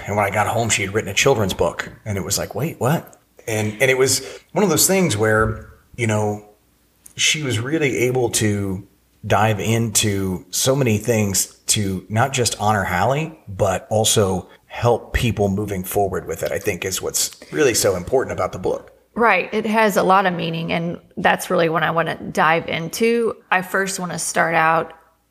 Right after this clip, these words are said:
Speaker 2: and I want Summer to read the entire book to you. So far, we've only shared snippets of it about her story, and because at the end, she,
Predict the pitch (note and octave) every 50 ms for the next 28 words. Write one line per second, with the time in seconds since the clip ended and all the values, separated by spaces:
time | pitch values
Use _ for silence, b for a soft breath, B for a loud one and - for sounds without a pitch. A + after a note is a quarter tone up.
0 | - - - F#3 F3+ F3 F3 F3+ F#3 G3+ G3 G3 - - - - E3 D3+ E3 F3+
1 | F#3 F#3+ G3+ G3 G3+ - - F#3 F3+ E3+ F3+ - F3+ F3 E3 E3 E3 D#3+ - F3
2 | E3 D#3+ - - D#3 D#3 - - C#3+ D3 D3 D#3 E3+ F3+ - - - - - -
3 | A3 G#3 G#3+ G#3+ A3 A3+ A3+ A3+ B B B B B B - - - A#3 G#3 G#3
4 | G#3 - - F#3 F3+ F3 F#3+ G3 F#3 F#3 E3 - - E3+ E3+ F3 F3 E3+ E3+ -
5 | F#3 E3 E3 D#3+ D3+ - - - - G#3 F#3 F3 - G#3+ G#3+ - - B3 A#3+ A#3+
6 | C4 B3+ C4 C4 - - b b b b b b - F#3+ - - E3 D#3 D#3+ E3
7 | - - - A3 A3 G#3+ G#3+ - - A3 A3 A3+ A3+ A#3 A#3 A#3 A#3+ A#3+ A#3 -
8 | - - - - - - F#3 F3+ E3+ F3+ F3+ F3 F3 - - F#3 F#3 G3 F#3+ F#3
9 | - - - - F#3 F#3+ G3 G3 F#3+ F3 E3+ E3+ - F3 - - _ - - -
10 | - - G#3 G3+ F#3+ F3+ E3+ E3 D#3+ - - - _ _